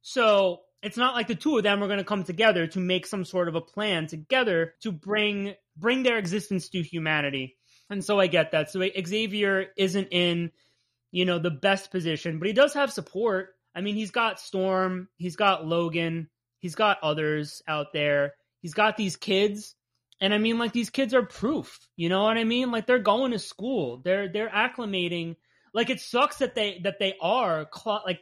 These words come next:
closeted, literally, but they are just like other fucking teenagers, and they're doing just fine. They're, like,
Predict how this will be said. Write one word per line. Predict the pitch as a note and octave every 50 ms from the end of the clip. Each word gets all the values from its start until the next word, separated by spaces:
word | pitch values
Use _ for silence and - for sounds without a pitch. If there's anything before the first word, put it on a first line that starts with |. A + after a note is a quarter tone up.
| _ E3+ D3+ _
closeted, | - - - G3 C#4+ E4+ C4+ F3+ E3 D#3 D3 C#3+ C#3+
literally, | F3+ A#3 C4+ B3+ G3+ E3+ D3 C#3 C3+ C3+ C3+ _ - _ _ _ -
but | G3+ G3+ G3+
they | A#3 A3+ A3+
are | G3+ A#3 C#4+ E4+ F4 C4+ F#3+
just | D3+ F#3 F#3+ -
like | A#3+ A3+ G#3+ G#3+
other | G#3 A3 B3 A#3+
fucking | - - A3 G#3 G#3 A#3+ A#3 A3
teenagers, | G3+ - C#4 E4 E4+ G3+ D#3 C3+ C#3+ C#3 C3 B2+ B2 B2+
and | - F3+ F#3+
they're | A3 B3 B3+ G#3+
doing | G#3 D4+ E4 D#4+ D#4 D4+ B3
just | D4+ C4+ - -
fine. | - D#4 E4 G#4 G#4 C#4 F#3 D3 C3 B2+ B2+ - _ -
They're, | A3 B3+ C#4 C#4
like, | C#4 D#4 D#4 B3+